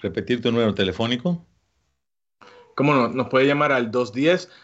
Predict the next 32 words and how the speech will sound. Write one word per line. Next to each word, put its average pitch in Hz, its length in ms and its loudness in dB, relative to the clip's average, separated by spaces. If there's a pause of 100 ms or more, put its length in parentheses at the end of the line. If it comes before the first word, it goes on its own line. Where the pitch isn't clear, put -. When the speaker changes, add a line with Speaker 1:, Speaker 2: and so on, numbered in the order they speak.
(120)
Speaker 2:
nueve 143 480 0
nueve 139 260 -2
seis, 165 440 -2
cinco 123 540 -6
ocho 131 240 0
tres 139 220 -2
ocho. 123 280 -2
Dos 139 340 0
uno 175 240 4
cero, 143 280 0
nueve 127 280 0
nueve 143 180 2
seis, 180 440 0
cinco 139 320 -4
ocho 123 200 -2
tres 117 220 -4
ocho. - 240 -12 (640)
Speaker 1:
Bueno, 113 160 0
y - 20 0
muchas 131 300 0
gracias, 131 400 0
Elizabeth, 113 580 0
por 101 220 -6
su 98 280 -6
llamada. 110 680 -4 (560)
Por 95 160 -6
Speaker 2:
Sí. 104 100 -12
Speaker 1:
supuesto, 113 400 -4
le 107 120 -2
deseamos 107 580 -2
una 113 340 -4
pronta 143 540 0